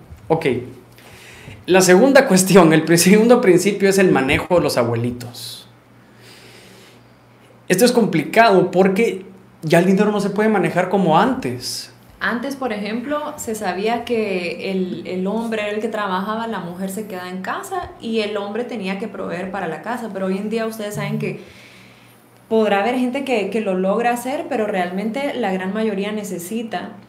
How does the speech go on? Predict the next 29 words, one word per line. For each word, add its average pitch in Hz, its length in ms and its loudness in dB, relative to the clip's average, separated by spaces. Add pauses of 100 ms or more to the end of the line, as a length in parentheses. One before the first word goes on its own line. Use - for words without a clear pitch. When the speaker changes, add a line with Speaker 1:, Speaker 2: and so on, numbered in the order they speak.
(300)
Speaker 2:
que 214 120 0
los 185 260 -2
dos, 202 460 -6
eh, 185 320 -4
trabajen 196 500 -4
para 214 220 -4
poder 190 200 -4
salir 190 280 -4
adelante. 156 380 -10 (500)
Speaker 1:
Y 220 100 0
sé 226 240 0
que 220 100 0
esto 214 240 0
trae 214 160 0
un 208 80 -2
montón 208 320 -2
de 196 120 -4
complicaciones, 196 1200 0
porque 180 400 -4
no, 190 260 2
porque 180 220 -4
la 165 100 -4
mujer 160 300 -4
tiene 180 200 -4
que 170 140 -4
criar 170 220 -6
a 175 80 -2
sus 165 240 -8
hijos, 202 460 -4